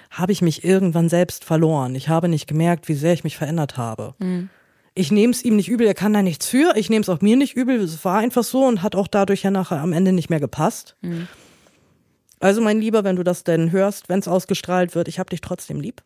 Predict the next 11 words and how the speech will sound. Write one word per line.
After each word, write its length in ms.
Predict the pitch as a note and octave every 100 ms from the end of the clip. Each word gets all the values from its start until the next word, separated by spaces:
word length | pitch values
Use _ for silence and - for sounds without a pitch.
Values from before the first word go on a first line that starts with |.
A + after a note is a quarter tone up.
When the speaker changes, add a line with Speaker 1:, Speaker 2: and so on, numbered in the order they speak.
| -
Speaker 1:
<laughs> 1120 | D4 C4 D#4 - G#4 - F4 - F4 B3+ D#4 C#4+
Oder 160 | A#3+
vielleicht 380 | B3 A#3 A#3+ -
gerade 260 | A3 G3 F#3
deswegen. 580 | F3 - F3+ E3+ E3 C#4+ - - F#4 D#4 A3 - - - - -
Ähm, 400 | A3 G3+ G3+ A3 - _ _ _ _ _ _ _ _ _ _ _ _ _ _ _
aber 240 | - F#3+ F#3
sie 160 | F3
hatte 240 | F#3+ F#3 D#3+
halt 240 | D#3 C#3+
Angst, 640 | F3 F3 - - - -